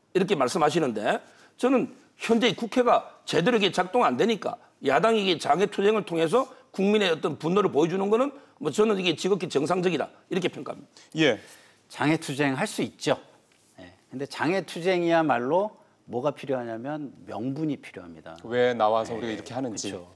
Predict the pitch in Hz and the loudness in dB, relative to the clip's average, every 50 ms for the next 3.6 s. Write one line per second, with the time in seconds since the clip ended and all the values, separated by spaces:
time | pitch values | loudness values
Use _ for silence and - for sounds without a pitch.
0 | _ _ _ - - - _ _ _ _ _ - 214 214 165 139 131 143 175 208 | _ _ _ -20 -20 -20 _ _ _ _ _ -4 -2 0 4 4 4 4 4 2
1 | 208 196 208 208 202 202 196 165 139 143 165 175 160 175 202 196 - - - - | 0 2 2 2 2 0 0 2 2 2 2 0 0 0 -2 -4 -4 -6 -8 -6
2 | 135 190 139 - - 180 180 180 190 202 202 180 - - - - - 170 233 269 | -6 -6 -6 -8 -8 -6 -6 -6 -6 -6 -10 -10 -12 -14 -12 -4 0 2 4 6
3 | 254 254 233 208 202 190 190 185 175 143 123 107 | 6 6 6 4 4 2 2 2 2 0 0 -4